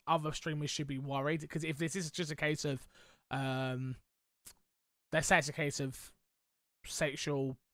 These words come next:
predatory behavior, let's say, um, banning the biggest streamer that makes you a t-, one of the biggest streamers that makes you a lot of money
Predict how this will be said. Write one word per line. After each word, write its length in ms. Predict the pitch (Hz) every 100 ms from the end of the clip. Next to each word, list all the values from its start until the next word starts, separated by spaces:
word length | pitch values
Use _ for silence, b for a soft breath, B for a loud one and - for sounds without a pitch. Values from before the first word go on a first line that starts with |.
| -
predatory 680 | - 135 135 131 135 127 127 - _ -
behavior, 380 | 131 135 139 139
let's 180 | 147
say, 300 | - 143 160 b b b b
um, 400 | - 131 131 143 - -
banning 340 | 175 175 170
the 60 | 160
biggest 320 | 165 151 -
streamer 260 | 165 151 147
that 40 |
makes 240 | 143 143 -
you 60 |
a 60 | 135
t-, 160 | - 156 175 170 156
one 160 | 160
of 80 | 156
the 80 | 135
biggest 300 | 131 131 143
streamers 340 | 139 127 135 - B B
that 100 | 147
makes 260 | 143 147 -
you 120 | 139
a 80 | 127
lot 320 | 131 147 -
of 140 | 135 127
money 500 | 160 160 123 143